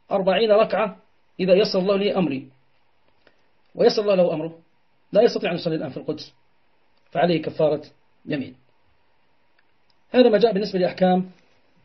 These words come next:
النذر. الآن انتقلوا معي أيها الطلبة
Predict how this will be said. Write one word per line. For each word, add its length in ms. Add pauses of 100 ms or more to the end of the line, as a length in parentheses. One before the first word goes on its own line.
(140)
النذر. 380 (840)
الآن 200
انتقلوا 340
معي 160
أيها 200
الطلبة 520